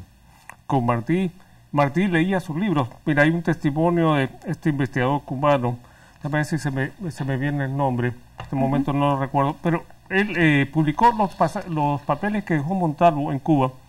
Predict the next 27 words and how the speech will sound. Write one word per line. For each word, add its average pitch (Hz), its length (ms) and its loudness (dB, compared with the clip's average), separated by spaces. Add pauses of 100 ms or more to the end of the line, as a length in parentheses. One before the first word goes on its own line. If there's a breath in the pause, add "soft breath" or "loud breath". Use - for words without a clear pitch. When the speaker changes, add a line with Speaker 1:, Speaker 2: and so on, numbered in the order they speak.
Speaker 2:
Ujú. 240 240 -6
Speaker 1:
se 156 120 -4
lo 139 120 0
dejó 147 280 4
a 160 60 8
Roberto 143 340 0
Andrade. 170 360 0 (560 soft breath)
Roberto 170 340 0
Andrade 190 460 2
guardó 147 320 0
ese 175 160 -4
legado 175 460 2 (160)
y 190 80 0
fue 196 160 0
publicando 180 560 0
las 156 120 -2
páginas 170 440 0
desconocidas 170 560 0
y 165 40 0
cosas 170 340 -4
que 151 200 -4
Montalvo 160 480 -2
no 143 120 0
alcanzó 139 340 -4
a 139 40 -2
publicar. 120 560 -4 (160)
Speaker 2:
Ujú. 214 220 -6